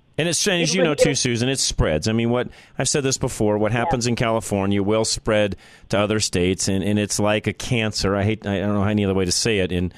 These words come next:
Speaker 1: and a-, even as those people move to other states and infiltrate, and that's a lot of what's happened here in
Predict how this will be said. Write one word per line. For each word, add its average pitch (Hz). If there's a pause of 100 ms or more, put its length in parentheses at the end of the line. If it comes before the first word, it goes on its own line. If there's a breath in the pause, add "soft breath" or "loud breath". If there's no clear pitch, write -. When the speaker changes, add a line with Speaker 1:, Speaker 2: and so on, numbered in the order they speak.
(320 soft breath)
Speaker 1:
and 101
a-, 101
even 113
as 104
those 113
people 110
move 113
to 107
other 104
states 101
and 101
infiltrate, 107
and 98
that's 95
a 101
lot 98
of 95
what's 98
happened 95
here 98
in 92